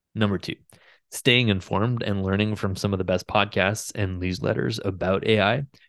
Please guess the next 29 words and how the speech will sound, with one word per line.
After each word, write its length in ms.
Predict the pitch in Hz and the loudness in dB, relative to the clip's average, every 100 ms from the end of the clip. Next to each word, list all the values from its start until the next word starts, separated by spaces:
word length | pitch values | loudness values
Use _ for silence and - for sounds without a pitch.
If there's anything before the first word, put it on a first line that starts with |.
| - | -2
Check 160 | 113 101 | 0 2
out 200 | 95 95 | 2 4
Ben's 280 | 101 95 | 2 2
Bites, 440 | 90 104 113 - - | 0 0 0 -6 -4
Noel 140 | 98 | -2
Pryor's 340 | 90 87 64 - | -2 -6 -8 -4
podcast, 760 | 107 110 - 104 110 110 - | -4 -4 -2 0 0 -2 -10
A 60 | 104 | -8
Guide 280 | 98 90 92 | -4 -4 -4
for 120 | 98 | -8
Thinking 320 | - 98 85 | -6 -8 -8
Humans, 580 | 85 143 131 120 113 107 | -4 -2 0 0 0 -2
and 200 | - 104 | -4 -4
the 80 | 101 - | -4 -4
A 140 | 98 | -4
I 160 | 85 101 | 0 0
Exchange 640 | 113 - - 117 131 131 - | 0 -2 -2 -2 -2 -4 -4
are 80 | |
all 180 | - 98 | -2 -2
great 320 | 98 95 98 | -2 -4 -4
resources, 720 | - 95 90 95 101 131 135 117 | -4 -4 -4 -4 -4 -2 -2 -4
and 120 | 92 | -6
we 100 | 92 | -6
dive 360 | 95 90 92 95 | -4 -2 -2 -4
deep 240 | 92 92 | -6 -4
into 300 | 92 - 92 | -8 -4 -4
a 40 | |
bunch 320 | 92 92 92 98 | -2 -4 -2 -2
of 160 | 92 | -2